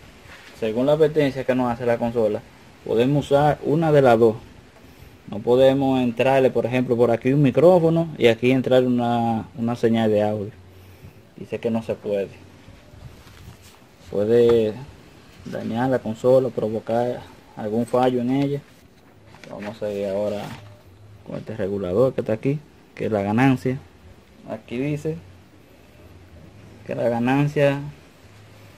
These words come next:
nos muestra el rango de diez a más sesenta decibeles. Si tenemos una ganancia por aquí, entramos un micrófono, no está dando mucho sonido, por aquí podemos subirla o bajarla, la ganancia.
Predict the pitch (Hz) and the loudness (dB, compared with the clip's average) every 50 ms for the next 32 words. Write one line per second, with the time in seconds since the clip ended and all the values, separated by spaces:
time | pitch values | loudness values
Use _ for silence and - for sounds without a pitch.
0 | - - - 120 120 113 113 120 123 127 - 135 127 127 131 131 139 139 139 135 | -20 -18 -12 -8 -4 -2 0 0 0 0 -2 -4 -2 0 0 0 2 2 0 0
1 | 131 127 127 127 123 117 123 131 143 156 160 165 151 - - 127 123 123 123 127 | 0 2 2 2 2 2 2 2 2 2 2 0 -2 -8 -8 -6 -4 -4 -4 -2
2 | - 123 - - 127 135 135 139 131 135 127 - - 120 113 117 117 104 101 110 | -2 -4 -2 0 -2 0 0 2 0 0 0 0 0 4 6 6 6 6 4 -2
3 | - - - - - - - - - - - - - - - - - - - - | -8 -14 -20 -20 -20 -20 -20 -20 -20 -20 -20 -20 -20 -20 -20 -20 -20 -20 -20 -20
4 | - - - - - - - - - - - - - - - 101 107 117 117 120 | -20 -20 -20 -20 -20 -20 -20 -20 -20 -20 -20 -20 -18 -14 -12 -8 -6 -4 -2 -2
5 | 123 123 120 120 120 127 139 143 147 143 139 127 - 127 123 127 127 - - 156 | 0 0 0 0 0 2 2 2 0 0 -2 -4 -4 -4 -2 -2 -4 -4 -6 -8
6 | 165 165 - 110 - - - - - - - 143 123 110 107 - 107 117 120 123 | -8 -8 -10 -12 -18 -20 -20 -20 -20 -20 -20 -16 -14 -12 -8 -4 -2 -2 0 0
7 | 127 127 120 - 131 156 165 156 147 151 156 156 156 - - - - - - - | 0 -2 -2 0 2 2 2 4 2 0 -2 -4 -6 -8 -14 -20 -20 -20 -20 -20
8 | - - - - 113 113 120 120 123 123 120 120 123 120 120 123 117 - 117 - | -20 -18 -12 -12 -8 -4 -2 -2 0 0 0 0 0 0 0 -2 -2 -4 -4 -4
9 | 113 117 127 139 143 143 147 139 - - 104 98 101 - - 107 - 113 113 117 | -2 0 0 0 2 0 0 -2 -2 -4 -6 -6 -6 -8 -10 -10 -4 -4 -2 -2
10 | 120 113 110 110 - 101 98 110 131 143 156 160 156 156 - - - - - - | -2 -4 -6 -6 -6 -6 -4 -2 0 0 0 -2 -4 -6 -8 -10 -18 -20 -20 -20
11 | - - - - - - - - - 104 101 92 92 107 110 101 98 95 78 - | -20 -20 -20 -20 -20 -20 -20 -14 -10 -8 -6 -6 -6 -4 -4 -2 -2 -2 -4 -6
12 | - - - - - - - - - - - - - - - - - - - - | -10 -12 -16 -20 -20 -20 -20 -20 -20 -20 -20 -20 -20 -20 -20 -20 -20 -20 -20 -20
13 | - - - - - - - 98 95 95 98 98 98 92 87 98 - - | -20 -20 -20 -20 -20 -16 -12 -10 -10 -10 -8 -8 -8 -8 -10 -10 -12 -14